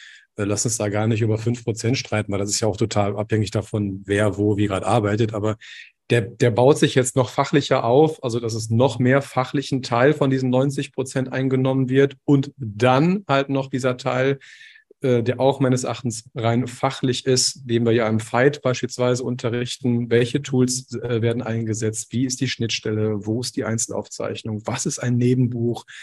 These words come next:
was brauche ich in einer Betriebsprüfung, was ist Revisionssicherheit. Ähm, also die, diese Teile werden teilweise sogar von, also bei, bei uns jetzt zumindest teilweise auch schon erwartet, dass wir uns damit auseinanderkennen, sogar proaktiv auch den Mandanten beraten. Das heißt, dieser händische Erfassungsteil dieses neunzig Prozent Kuchens,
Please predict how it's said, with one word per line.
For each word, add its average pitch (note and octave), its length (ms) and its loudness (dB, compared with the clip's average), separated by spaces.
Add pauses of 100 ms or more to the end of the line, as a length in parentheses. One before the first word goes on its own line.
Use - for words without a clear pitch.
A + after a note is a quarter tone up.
(320)
was D3 240 2
brauche C#3 260 6
ich - 100 -4
in G#2+ 80 -6
einer B2 200 2
Betriebsprüfung, A#2 1080 -2 (300)
was B2+ 200 2
ist C#3+ 180 2
Revisionssicherheit. A#2+ 1300 2 (340)
Ähm, A2+ 240 2
also A2+ 160 0
die, B2 220 4
diese C3 240 2
Teile B2+ 340 2
werden B2 320 2
teilweise A#2 400 -2
sogar A2 240 0
von, G#2+ 480 -4 (280)
also G#2+ 280 -6 (100)
bei, B2+ 120 -4
bei A2 140 -4
uns C3+ 260 0
jetzt B2 220 2
zumindest A#2 360 2
teilweise A#2 260 2
auch G#2+ 40 -2
schon A#2+ 160 -4
erwartet, A#2 640 2
dass C#3 160 -2
wir C#3+ 40 0
uns C3 140 -2
damit C3 280 0
auseinanderkennen, B2+ 720 0
sogar G#2+ 280 -2
proaktiv A#2 680 -2
auch G#2+ 120 -2
den G#2+ 180 2
Mandanten G#2+ 440 2
beraten. G#2+ 500 2
Das A#2 160 0
heißt, A2+ 200 -2
dieser A2 180 -4
händische C#3 460 2
Erfassungsteil A#2 720 -2
dieses G#2 280 -4
neunzig A#2+ 440 0
Prozent C#3+ 380 0
Kuchens, A#2+ 480 0